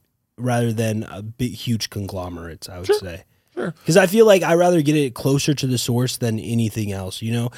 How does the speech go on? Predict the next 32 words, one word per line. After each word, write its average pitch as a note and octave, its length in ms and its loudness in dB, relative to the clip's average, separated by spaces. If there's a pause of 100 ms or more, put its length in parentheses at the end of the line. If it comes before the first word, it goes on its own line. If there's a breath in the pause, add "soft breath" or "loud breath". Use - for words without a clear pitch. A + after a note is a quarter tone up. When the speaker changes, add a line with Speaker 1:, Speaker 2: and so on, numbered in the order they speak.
(200 loud breath)
Speaker 1:
I B2 80 -2
like, D3+ 400 2
uh, A#2+ 540 0
media C3 560 2
that, A2 340 -4
that A2+ 160 -6
goes B2+ 400 0
and G#2+ 140 -4
talks A#2 340 -4
to A2+ 60 -10
people A#2 500 -6 (200 loud breath)
one-on-one B2+ 600 2
and A#2+ 160 -4
finds A#2 260 -4
out A2 220 -4
from A#2+ 220 -4
their G#2+ 100 -2
face A#2 380 -6
what A2 180 -4
happened A2+ 480 -2
rather A2 300 -2
than A2 320 -4 (320 loud breath)
hearing C3 480 2
it A2+ 180 -4 (840)
bo-, A#2+ 180 -4 (100)
from A#2 340 0
ten B2 600 0 (280 soft breath)
different B2 300 -2
people B2 340 -2
and A#2+ 160 0
Speaker 2:
Sure. B2+ 140 6
Speaker 1:
then, A2 180 -2